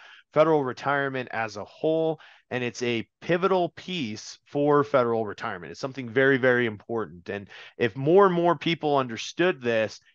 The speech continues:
it would really help them set up their retirement to be successful. So Stephen, you and I, we meet with a lot of federal employees one-on-one. We do webinars all the time. We have the podcast, which,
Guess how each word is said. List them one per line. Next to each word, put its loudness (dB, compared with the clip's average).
it 0
would -4
really 0
help 0
them -6
set 0
up 0
their -2
retirement -8
to -4
be -4
successful. -2
So -4
Stephen, 2
you 2
and 4
I, 4
we -2
meet -6
with -6
a -4
lot 0
of -2
federal 0
employees -10
one-on-one. -4
We -6
do 0
webinars 0
all -2
the -6
time. -8
We -8
have -8
the -6
podcast, 2
which, -6